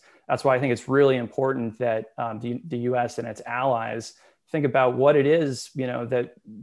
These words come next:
that we are, uh, have to offer the developing world, where most of the world's population and economic growth is going to occur.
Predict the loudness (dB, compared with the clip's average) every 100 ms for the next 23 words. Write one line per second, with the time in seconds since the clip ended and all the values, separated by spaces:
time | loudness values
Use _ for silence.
0 | -10 -2 -2 -2 -2 -2 -2 -2 -2 -2
1 | -6 -8 -6 -4 -2 -4 -8 -6 -4 -4
2 | -4 -4 -4 -4 -4 -6 0 2 2 -2
3 | -4 0 0 0 -4 0 0 0 -2 -4
4 | -2 -2 -4 -8 -6 -4 -2 -2 -2 -2
5 | -4 -4 -4 -6 -6 -8 -6 -8 -8 -12
6 | -12 -12 -10 -10 -12 -8 -8